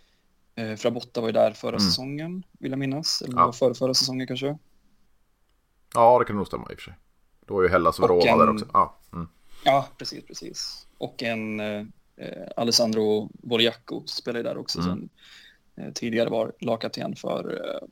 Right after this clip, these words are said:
Speaker 1: Primavera-laget
Speaker 2: Mm.
Speaker 1: och, eh, som inte fick kontrakta med, med A-laget då.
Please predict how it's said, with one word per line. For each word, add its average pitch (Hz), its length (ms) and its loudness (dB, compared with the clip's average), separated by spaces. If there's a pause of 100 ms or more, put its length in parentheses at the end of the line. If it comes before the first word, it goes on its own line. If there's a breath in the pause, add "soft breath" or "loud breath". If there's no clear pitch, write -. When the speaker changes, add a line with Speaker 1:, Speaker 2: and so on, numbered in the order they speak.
(120)
Speaker 1:
Primavera-laget 120 880 2
Speaker 2:
Mm. 92 180 -2
Speaker 1:
och, - 260 -18
eh, - 180 -14 (320)
som - 200 -16
inte 113 280 -6
fick - 260 -14
kontrakta - 440 -10
med, 135 300 -8
med 127 140 0
A-laget 120 360 0
då. - 180 -8